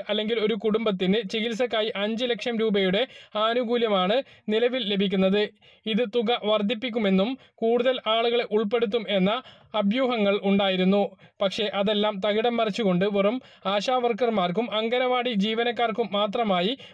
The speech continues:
വർധനവ് നിജപ്പെടുത്തി. അയോധ്യയിലെ രാമക്ഷേത്ര പ്രതിഷ്ഠ ബജറ്റിൽ പരാമർശിച്ചു. സോളാർ പദ്ധതിയിലൂടെ കുടുംബങ്ങൾക്ക് മുന്നൂറ് യൂണിറ്റ് വൈദ്യുതി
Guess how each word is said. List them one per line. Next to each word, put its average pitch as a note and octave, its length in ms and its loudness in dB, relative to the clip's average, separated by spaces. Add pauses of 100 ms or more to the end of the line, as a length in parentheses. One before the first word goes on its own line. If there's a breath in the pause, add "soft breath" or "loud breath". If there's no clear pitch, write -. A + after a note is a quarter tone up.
വർധനവ് G3 540 2
നിജപ്പെടുത്തി. F#3+ 560 0
അയോധ്യയിലെ G#3+ 680 2 (140)
രാമക്ഷേത്ര A#3+ 680 2
പ്രതിഷ്ഠ G#3+ 380 0 (180)
ബജറ്റിൽ G3+ 560 2
പരാമർശിച്ചു. G3+ 680 2 (600 soft breath)
സോളാർ A3 440 6
പദ്ധതിയിലൂടെ A#3 760 2 (240 loud breath)
കുടുംബങ്ങൾക്ക് A#3+ 720 2
മുന്നൂറ് A#3 420 2
യൂണിറ്റ് A#3+ 400 2
വൈദ്യുതി G#3+ 500 2